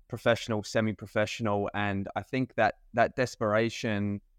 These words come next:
that you just talked about with knowing that this was everything for it, I think that's why it's better if you can get these players in, into a full-time environment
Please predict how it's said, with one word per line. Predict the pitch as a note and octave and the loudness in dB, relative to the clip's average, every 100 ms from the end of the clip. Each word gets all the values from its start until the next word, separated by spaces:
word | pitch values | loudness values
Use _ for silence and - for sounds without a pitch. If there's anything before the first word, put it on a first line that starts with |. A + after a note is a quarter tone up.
| - _ | -20 _
that | G2+ F2 | -4 -2
you | G#2+ | -2
just | G#2 - - | -4 -6 -2
talked | G#2+ - | -2 -2
about | G2+ G2 G2 F#2+ | 0 4 4 2
with | G#2 G2+ - | -2 -6 -2
knowing | G#2 G#2 G2+ | -2 0 0
that | G2 - | -4 -4
this | A2+ - | -4 -2
was | A2 | 0
everything | A2 A2 A2+ A2+ F#2 | 2 2 -2 -4 -6
for | G2 G2 | -2 0
it, | E2 | 0
I | |
think | G2+ C3+ B2+ | -2 0 2
that's | B2+ - | 0 -2
why | G2+ G#2+ | 2 4
it's | F#2+ - | 4 -2
better | - G#2+ G#2 | 0 2 2
if | F#2+ | -2
you | - | -8
can | G#2+ | -8
get | F2 G2+ - | -4 -4 -2
these | G2+ - | -6 -6
players | - G#2 F#2+ F#2 A2 | -2 0 2 0 -2
in, | G#2 F#2 G2 _ _ - | 0 -2 -6 _ _ -2
into | C3 B2+ C#3 A#2 | 0 0 0 -2
a | G#2 | -2
full-time | - C3 A#2 - G#2 G2+ | -4 -2 -2 0 0 0
environment | F#2 G2+ A2 A2+ G#2 F#2 | 0 2 4 4 0 -6